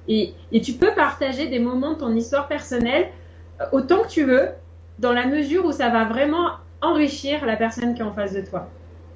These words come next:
Pour moi, la boussole, elle est là, et tu peux pas te tromper en, en suivant, euh, en suivant ça. Mais ça demande en amont d'être au clair sur, euh, euh,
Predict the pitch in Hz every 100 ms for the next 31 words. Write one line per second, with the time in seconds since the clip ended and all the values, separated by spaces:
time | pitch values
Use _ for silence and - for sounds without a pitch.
0 | - - - - - - 240 254 294 262
1 | 233 262 240 214 196 196 226 - - 190
2 | - 233 233 311 - 269 240 262 294 -
3 | 202 196 196 202 - 240 226 262 269 220
4 | 185 180 170 170 - 196 - 226 233 226
5 | 170 - - - 285 370 285 277 302 427
6 | 262 233 226 254 330 247 226 233 226 254
7 | 277 320 - - 254 269 220 202 196 196
8 | - - - 202 190 190